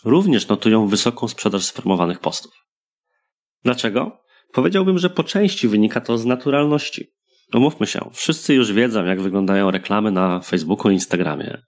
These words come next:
I spora część ludzi po prostu w tym momencie bardziej je omija. A z drugiej strony społecznościowy aspekt portalu dalej jest mocny.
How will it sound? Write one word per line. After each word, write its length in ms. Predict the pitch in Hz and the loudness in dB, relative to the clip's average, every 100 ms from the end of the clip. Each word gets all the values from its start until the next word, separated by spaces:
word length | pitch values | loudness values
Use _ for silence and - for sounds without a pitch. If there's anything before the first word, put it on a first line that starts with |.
| _ - - - - | _ -20 -20 -6 -4
I 60 | |
spora 260 | - 170 202 | 0 0 0
część 280 | 170 156 104 | 0 0 -2
ludzi 240 | 90 107 | 0 0
po 140 | - | 0
prostu 340 | - 92 - 120 | 0 -2 0 -4
w 60 | |
tym 140 | - 123 | 0 0
momencie 400 | 131 98 95 120 | 2 2 0 0
bardziej 440 | 87 85 90 87 | 0 -2 -2 0
je 140 | 92 - | 0 2
omija. 420 | 135 160 92 _ _ _ _ _ _ _ _ _ _ 120 | 2 2 0 _ _ _ _ _ _ _ _ _ _ -4
A 60 | |
z 80 | 95 | 2
drugiej 240 | 151 180 | 2 2
strony 500 | 185 - 131 123 - _ - | 0 0 2 2 -2 _ -12
społecznościowy 800 | - 127 120 131 - 160 156 - | -4 -2 0 -4 0 2 2 0
aspekt 440 | 123 - 123 - | -2 0 -4 -2
portalu 560 | 110 104 92 80 - - 107 | -4 -2 -2 -4 -8 -6 0
dalej 240 | 90 101 | 2 2
jest 160 | 143 226 | 2 2
mocny. 360 | 202 - - | 0 -4 -12